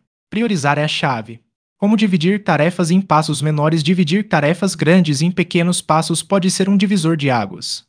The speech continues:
Imagine que você precisa criar um site. Em vez de pensar, "Preciso fazer um site", divida em partes menores. Um,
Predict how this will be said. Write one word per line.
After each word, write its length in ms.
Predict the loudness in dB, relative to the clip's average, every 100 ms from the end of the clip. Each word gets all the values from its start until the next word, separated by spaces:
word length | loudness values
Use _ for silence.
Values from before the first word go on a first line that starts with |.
| _ _ -4
Imagine 400 | 0 2 2 -2
que 100 | -2
você 180 | -4 -4
precisa 400 | -4 -2 -2 -2
criar 340 | 0 0 0
um 80 | -2
site. 600 | -2 -2 -2 -6 -10 -12 _ _ _
Em 140 | 0 2
vez 180 | 2 0
de 80 |
pensar, 420 | -2 -2 0 0 0
"Preciso 380 | -2 -2 -2
fazer 300 | -2 -2 0
um 80 | 0
site", 440 | 0 0 -2 -4 -6
divida 400 | -4 -2 0 -2
em 80 |
partes 360 | 0 0 0 0
menores. 580 | 0 0 -2 -6 -10 -14
Um, 240 | -10 -10